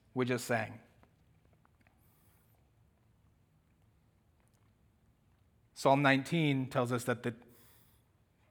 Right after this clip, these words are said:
the heavens declare the glory of, of the Lord. And so there's this idea of, like, it's broad, it's expansive, it's here on earth in his sanctuary and expansive and broad in his heavens.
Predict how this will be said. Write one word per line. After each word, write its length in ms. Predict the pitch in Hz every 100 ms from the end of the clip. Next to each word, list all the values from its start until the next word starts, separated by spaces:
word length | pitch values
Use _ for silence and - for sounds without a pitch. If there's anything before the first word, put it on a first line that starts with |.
| _ _ _ _ -
the 200 | 135 127
heavens 500 | - 151 156 151 135
declare 380 | 127 123 143 135
the 60 | 123
glory 380 | 123 127 123
of, 180 | 117 110 - - - _ -
of 120 | 113
the 80 | 120
Lord. 420 | 117 117 104 110 - - - - - _ -
And 80 |
so 80 | 151
there's 160 | 151 143
this 180 | 139 143
idea 320 | 135 156 151
of, 80 | 127
like, 100 | 123
it's 140 | 131
broad, 360 | 135 139 151 131
it's 120 | 120 117
expansive, 480 | - - 147 135
it's 180 | 120 - - - -
here 240 | 196 196
on 180 | 214 220
earth 340 | 160 156 202
in 100 | 165
his 120 | 175 -
sanctuary 640 | 160 139 - 147 147 147
and 200 | 131 127 - - - - - _ -
expansive 640 | 147 - - 180 180 185 175
and 140 | 156
broad 300 | 151 147 139
in 100 | 135
his 140 | 123
heavens. 560 | - 120 110 - -